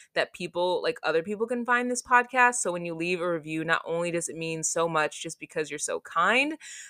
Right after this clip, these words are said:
but also it, like, allows other people to find this podcast.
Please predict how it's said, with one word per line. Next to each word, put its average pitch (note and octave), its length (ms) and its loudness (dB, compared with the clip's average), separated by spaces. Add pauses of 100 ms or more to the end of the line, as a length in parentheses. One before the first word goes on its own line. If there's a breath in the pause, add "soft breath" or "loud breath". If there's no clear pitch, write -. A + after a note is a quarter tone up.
but A3 100 4
also D4+ 400 6
it, D4 160 2
like, C#4 260 4
allows A3+ 420 8
other G#3 160 0
people G3 280 -4
to F3+ 60 -6
find F3+ 400 2
this D#3 160 -4
podcast. - 680 2